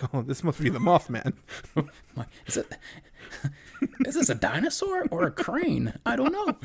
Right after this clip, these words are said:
Speaker 2: <laughs>
Speaker 1: Third, pictures of humans to make sure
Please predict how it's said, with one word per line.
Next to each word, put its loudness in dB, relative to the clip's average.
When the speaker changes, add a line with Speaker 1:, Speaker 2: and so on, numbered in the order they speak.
Speaker 2:
<laughs> 0
Speaker 1:
Third, 8
pictures 8
of 8
humans 6
to 6
make 10
sure 6